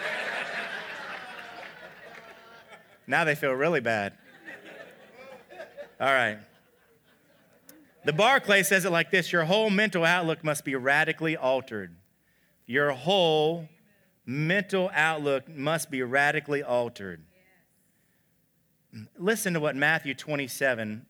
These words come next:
uh, verse number twenty-nine says. "Now Jesus went to the cross, spirit, soul, and body to redeem man,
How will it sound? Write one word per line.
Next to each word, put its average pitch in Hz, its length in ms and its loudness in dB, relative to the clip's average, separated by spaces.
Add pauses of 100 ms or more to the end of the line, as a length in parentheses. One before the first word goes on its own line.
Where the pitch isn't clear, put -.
uh, 110 100 -10
verse 123 260 -4
number 120 160 -4
twenty-nine 117 520 -4
says. 98 500 -8 (340)
"Now 135 100 0
Jesus 175 460 -2
went 170 200 -6
to 143 120 -6
the 123 120 -4
cross, 131 440 -4
spirit, 151 600 -2 (560)
soul, 131 480 0
and 113 140 -4
body 123 320 0
to 117 160 -8
redeem 117 480 -4
man, 98 460 -4